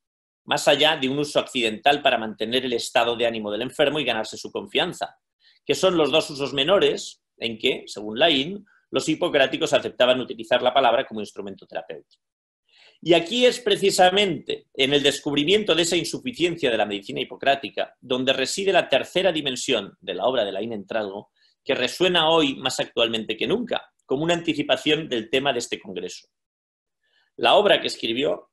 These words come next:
he dicho, estaba impregnada del espíritu del llamado tercer humanismo, como la paideia de Werner Jäger, que pretendía hacer de los valores éticos y estéticos de la antigua Grecia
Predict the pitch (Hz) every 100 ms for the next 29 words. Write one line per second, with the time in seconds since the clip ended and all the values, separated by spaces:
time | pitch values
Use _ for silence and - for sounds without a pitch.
0 | _ - 143 147 139 160 165 156 147 143
1 | 165 170 143 123 - 165 165 151 127 117
2 | 127 151 147 135 - - 147 151 123 131
3 | 123 104 87 _ _ _ - 117 113 113
4 | 120 120 139 160 147 135 131 120 110 110
5 | 110 104 - - _ _ _ 147 143 131
6 | 135 165 185 180 160 151 127 127 151 147
7 | - 156 160 139 - 117 110 110 - 147
8 | 120 120 110 104 107 131 117 101 156 -
9 | 156 -